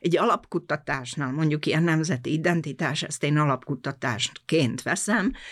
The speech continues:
ez, ez olyan dolog, hogy ennek nem az az elsődleges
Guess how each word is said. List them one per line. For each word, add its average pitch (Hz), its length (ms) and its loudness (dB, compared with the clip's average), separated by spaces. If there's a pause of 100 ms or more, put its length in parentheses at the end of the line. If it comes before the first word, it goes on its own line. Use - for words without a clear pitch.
(300)
ez, 180 480 0
ez 196 140 0
olyan 185 260 4
dolog, 180 300 2
hogy 175 160 0
ennek 208 240 4
nem - 160 2
az 190 100 2
az 170 140 2
elsődleges 143 1040 0